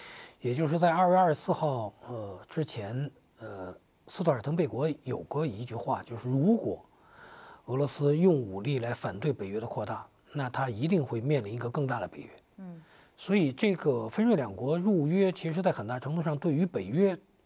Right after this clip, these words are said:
Speaker 1: 在目前与俄罗斯去对抗来说，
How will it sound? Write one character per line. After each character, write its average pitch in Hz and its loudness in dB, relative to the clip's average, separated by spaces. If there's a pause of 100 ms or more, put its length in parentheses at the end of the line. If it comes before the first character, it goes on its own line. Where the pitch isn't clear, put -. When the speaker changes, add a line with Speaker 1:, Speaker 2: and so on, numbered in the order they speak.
(560)
Speaker 1:
在 165 2
目 214 6
前 - -4
与 104 -4
俄 98 -8
罗 147 -2
斯 175 0
去 165 -2
对 185 4
抗 226 4
来 - -4
说， - -16